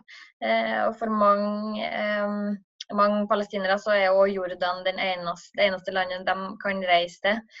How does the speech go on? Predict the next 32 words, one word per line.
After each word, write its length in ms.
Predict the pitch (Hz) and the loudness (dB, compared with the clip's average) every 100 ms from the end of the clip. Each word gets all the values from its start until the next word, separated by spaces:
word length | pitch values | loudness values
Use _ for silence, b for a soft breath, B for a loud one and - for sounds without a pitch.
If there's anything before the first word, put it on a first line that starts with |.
| B _ | B _
hvis 120 | 214 | -6
de 100 | 208 208 | -2 -2
ikke 240 | 208 202 | -4 -6
har 360 | 190 190 185 185 | 0 2 4 2
andre 260 | 190 175 | 0 0
dokumenter. 600 | 175 185 185 170 175 180 185 _ _ | -2 -4 -8 -10 -6 -6 -6 _ _
Så 160 | - 196 | -8 -6
Jordan 320 | 190 180 196 | -4 -4 -4
blir 80 | 190 | -4
sett 220 | 185 185 | -6 -6
på 80 | 185 | -6
som 140 | 180 175 | -4 -4
en 260 | 180 190 b b b b | -6 -10 b b b b
god 200 | 190 202 | -8 -6
støttespiller 720 | 196 208 - 180 - 165 185 190 | -4 -6 -8 -8 -6 -4 -4 -6
i, 260 | 190 180 202 - - _ | -8 -8 -8 -10 -14 _
i 60 | 208 | -4
regionen, 460 | 208 185 180 180 170 | -2 -4 -8 -8 -8
og, 380 | 180 180 180 185 _ _ _ B B - | -6 -4 -6 -10 _ _ _ B B -8
ja, 80 | - - - | -8 -8 -14
både 360 | 202 214 196 202 | 2 4 6 4
sånn, 400 | 208 196 196 196 | 2 2 -2 -2
eh, 300 | 196 190 196 - | -2 -2 -6 -8
politisk, 440 | 214 190 254 - | -6 -6 -6 -12
men 160 | 208 202 | -8 -6
også, 500 | 196 190 190 190 196 196 _ _ | -4 -6 -4 -4 -6 -8 _ _
og 180 | 208 196 | 2 2
praktisk 480 | 196 180 - 175 - | 2 -2 -4 -18 -10
med 140 | 190 185 | -6 -2
tanke 240 | 180 175 | -4 -2
på, 200 | 175 170 | 0 2
ja, 100 | - | 2